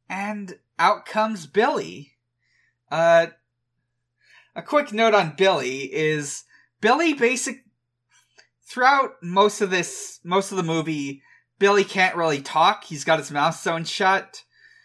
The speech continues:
So, like, the actor playing him basically played him like a silent film actor. He was, like, experienced in miming and all that.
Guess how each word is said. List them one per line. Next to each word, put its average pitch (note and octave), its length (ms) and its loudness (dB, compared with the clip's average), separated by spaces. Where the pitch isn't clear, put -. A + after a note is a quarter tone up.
So, - 200 -2
like, F#3+ 240 0
the G3+ 140 -2
actor G#3 340 2
playing F#3+ 380 0
him F#3 200 -2
basically F3 480 -4
played E3 300 -2
him D#3+ 140 -2
like C#3 380 2
a D3 60 -4
silent D#3+ 500 0
film D#3 240 0
actor. B2 380 -4
He C3+ 400 -14
was, C#3+ 140 -12
like, D#3 160 0
experienced D#3 640 -4
in D3 140 -6
miming C3 400 -2
and A#2+ 100 -10
all B2 160 -2
that. B2+ 600 -8